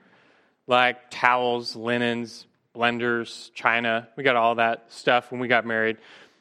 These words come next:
But I don't remember where I heard it, but a while ago I heard someone give what I think now is probably the best gift you could give to a newlywed couple, and that is cooking lessons. Right? That's what, yeah, see, yep, yep.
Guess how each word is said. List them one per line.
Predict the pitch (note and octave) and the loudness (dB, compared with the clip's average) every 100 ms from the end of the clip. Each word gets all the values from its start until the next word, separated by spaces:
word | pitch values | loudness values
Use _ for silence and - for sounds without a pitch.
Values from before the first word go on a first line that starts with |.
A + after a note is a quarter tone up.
| _ - | _ 2
But | |
I | F3+ | 2
don't | C4+ | 4
remember | B3 G#3 D3+ | 2 2 4
where | F#3 E3 | 4 4
I | |
heard | D3+ F#3 F3 | 2 2 2
it, | C#3+ | 0
but | D3+ | 0
a | C3+ | 4
while | D#3 G#3+ | 4 4
ago | E3+ C3+ | 4 2
I | |
heard | B2+ D#3+ F3+ | 4 0 0
someone | - C#3+ C3 B2 A#2 _ _ _ _ _ | -4 -2 0 -2 -8 _ _ _ _ _
give | D3 C#3 | 0 2
what | C#3+ | 4
I | C#3+ | 2
think | C#3+ C3 | 0 -2
now | C3+ C#3+ D3+ | 2 2 2
is | C3 | 0
probably | - D3+ | 0 0
the | B2 | 0
best | A2 C3 C3+ - | 0 0 0 -4
gift | C#3+ C#3+ - C#3 | -2 -2 -2 -12
you | |
could | C3 C3+ | -10 2
give | F3 G3 - | 4 2 0
to | F3+ | 0
a | D3 | 2
newlywed | D3 F3 F3 D3+ B2+ | 0 2 4 4 2
couple, | - G3+ - C#3 F3+ - - _ _ | 0 0 2 -2 -2 -18 -20 _ _
and | C3+ C#3 | -4 0
that | D3 C#3+ | 0 2
is | C#3 C3+ B2 - - | 2 2 0 -10 -8
cooking | - C4+ B3+ F3 | -4 0 0 4
lessons. | C3+ A2+ G#2+ E2 - - _ _ _ _ _ _ _ _ _ _ _ _ _ _ _ _ _ | 2 0 -12 -18 -20 -20 _ _ _ _ _ _ _ _ _ _ _ _ _ _ _ _ _
Right? | A#2+ E3+ G3+ - | -2 -2 -4 -16
That's | C3+ B2 - | -12 -8 0
what, | D3 D#3+ | 0 2
yeah, | B2 G#3 | 0 0
see, | - C#3 | -2 -4
yep, | F3+ C#3+ G3 B2+ | 0 -2 -2 -6
yep. | D3+ | -8